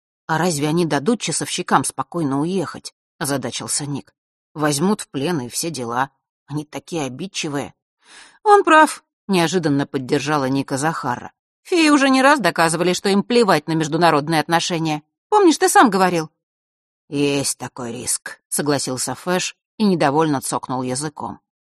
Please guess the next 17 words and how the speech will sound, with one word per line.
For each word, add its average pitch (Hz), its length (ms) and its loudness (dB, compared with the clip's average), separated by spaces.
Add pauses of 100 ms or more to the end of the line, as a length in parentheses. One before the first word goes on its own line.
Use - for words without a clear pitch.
(420)
"Да, 185 600 -4
можно 220 340 0
попросить 214 520 -4
моего 220 280 2
отца 262 400 -2
все - 220 -8
устроить", 135 640 -10 (300)
Ник 185 200 -2
озадаченно 135 560 -4
почесал - 440 -6
в 131 40 -6
затылке. 139 520 -8 (540)
"Пока 143 300 -4
он 180 160 0
не 202 80 0
в - 80 -8
курсе. 131 540 -8